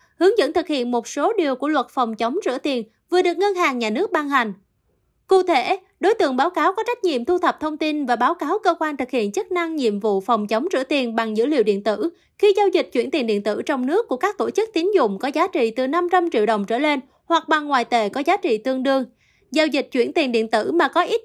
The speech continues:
nhất một trong các tổ chức tài chính tham gia ở các quốc gia, vùng lãnh thổ ngoài Việt Nam. Giao dịch chuyển tiền điện tử quốc tế có giá trị từ một ngàn đô la Mỹ trở lên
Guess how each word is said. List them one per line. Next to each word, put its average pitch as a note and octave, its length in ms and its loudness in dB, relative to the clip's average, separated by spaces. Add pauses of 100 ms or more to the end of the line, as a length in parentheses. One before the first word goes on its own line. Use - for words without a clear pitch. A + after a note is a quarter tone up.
nhất A#4+ 220 2
một E4 260 0
trong C#4 180 0
các F#4+ 160 -2
tổ A#3+ 100 0
chức G#4+ 260 0
tài A#3+ 140 2
chính B3 280 -2
tham D#4 200 0
gia C#4 160 0
ở A#3+ 160 -2
các F#4+ 220 -4
quốc A4 220 2
gia, D4+ 280 0 (100)
vùng A#3 180 0
lãnh G#3+ 200 -4
thổ C#4 220 -2
ngoài C#4+ 240 0
Việt A3+ 180 -6
Nam. C4+ 220 0 (400)
Giao D4 140 0
dịch A#3+ 240 -2
chuyển B3+ 220 -2
tiền C4+ 200 -2
điện G3+ 160 -2
tử A3 120 -4
quốc F4+ 220 -2
tế D4+ 260 2 (260)
có E4+ 100 2
giá F#4 120 4 (120)
trị C#4 200 0
từ C#4 140 -4
một C4 240 -2
ngàn C#4+ 280 -4
đô D#4+ 100 2
la E4+ 140 4
Mỹ A#3+ 160 0
trở C4+ 140 -4
lên D4 220 -2